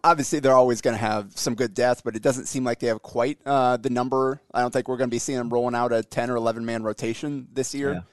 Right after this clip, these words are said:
Speaker 1: just based on some of the, the players they've lost. But, um, their core is gonna be pretty good, so they're gonna rely more on those guys to, to lead the way, and he's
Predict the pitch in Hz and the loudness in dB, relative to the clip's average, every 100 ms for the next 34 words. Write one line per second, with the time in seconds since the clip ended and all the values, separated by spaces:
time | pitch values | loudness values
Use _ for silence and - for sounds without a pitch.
0 | _ - 117 120 117 120 110 110 120 110 | _ -12 -2 0 0 0 -2 -2 -4 -2
1 | 101 107 107 113 113 113 110 98 104 135 | -4 -4 -2 0 0 -2 -4 -2 0 0
2 | - 107 87 _ _ _ - 92 98 107 | -2 -2 -2 _ _ _ -8 -2 -2 -2
3 | 131 151 165 131 107 98 104 104 101 113 | 2 6 6 6 -6 -6 -8 -6 -8 -4
4 | 117 135 120 110 113 127 123 110 110 104 | -2 -2 -4 0 4 4 2 -2 -2 -2
5 | 110 107 104 123 113 - 101 82 - - | -4 -2 0 0 -2 -4 -6 -6 -12 -10
6 | 131 110 113 104 107 131 98 101 110 107 | -6 -6 -6 -4 -2 -2 -4 -8 -12 -12